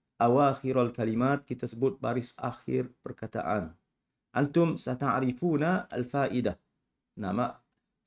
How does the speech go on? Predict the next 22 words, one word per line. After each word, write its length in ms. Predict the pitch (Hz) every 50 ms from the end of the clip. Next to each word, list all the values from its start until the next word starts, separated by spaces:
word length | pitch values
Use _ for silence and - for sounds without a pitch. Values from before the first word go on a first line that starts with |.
| _
semua 160 | _ 131 143 147 156
pelajar-pelajar 440 | 143 139 139 139 131 127 139 147 -
akan 180 | - 123 131 127 123
tahu 320 | 127 123 120 131 156 170
dia 160 | 147 131 127 -
punya 240 | - 127 120 113
faedahnya 640 | - - - 98 131 139 147 131 123 139 180 208 196 - _ _ _ _ _ _ _ _ _
fil 160 | - 190 180
mustaqbal, 720 | 151 131 123 - - 127 123 - - 135 135 139 139 - - -
masa 320 | 110 123 123 123 98 101
akan 140 | - - 110 107
datang. 400 | 104 104 104 - 151 170 185 190 185 180 - - _ _ _ _ _ _ _ _ _ _ - 208
Indama 640 | 214 185 147 143 143 143 147 147 143 143 - - - _ _ _ -
nadrusu, 800 | 123 135 156 180 156 139 - 135 127 123 127 151 165 185 - -
au 240 | - 123 127 127 123
indama 480 | - 185 165 139 127 135 135 143 143 131
antum 480 | 131 143 139 - 139 135 135 - - - _ _
fi 240 | - 127 127 123 - - -
al-marhalati 1200 | 120 120 117 120 135 147 - - - - 120 120 120 120 113 - - - 123 123 127 127 127 - - _ _ _ _ _ _ _ _
al-aliyati, 880 | - 110 87 131 151 170 156 131 123 113 107 - 147 160 170 156 147 -
bila 480 | 113 120 123 123 131 135 139 - - - _
pelajar-pelajar 640 | - 123 123 120 127 127 123 120 120 135 135 120 -